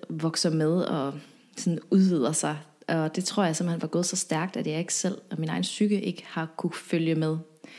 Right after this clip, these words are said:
Derfor så valgte jeg i stedet for at med det samme at gå ud og søge noget professionel hjælp, lige at prøve at give det noget rum og noget tid, og se, om jeg kunne arbejde lidt med det selv, og se, om jeg kunne lande det her nye sted i mit liv. Hvis du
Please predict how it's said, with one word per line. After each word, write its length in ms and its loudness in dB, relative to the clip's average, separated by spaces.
Derfor 180 6
så 120 4
valgte 260 4
jeg 120 4
i 40 -4
stedet 320 2
for 340 -2
at 340 -4
med 80 0
det 80 -2
samme 260 4
at 60 4
gå 80 2
ud 120 2
og 100 -4
søge 240 -2
noget 220 -4
professionel 540 4
hjælp, 280 -2
lige 280 0
at 260 0
prøve 280 4
at 60 4
give 120 2
det 100 4
noget 240 2
rum 140 6
og 160 0
noget 180 -2
tid, 320 2
og 60 -4
se, 240 -2
om 140 -2
jeg 200 -2
kunne 320 -4
arbejde 460 -2
lidt 220 -8
med 120 0
det 100 -4
selv, 260 0
og 80 -4
se, 100 0
om 80 0
jeg 100 -2
kunne 200 0
lande 360 2
det 80 0
her 80 0
nye 200 2
sted 380 0
i 60 -2
mit 160 -2
liv. 160 -2
Hvis 160 2
du 280 4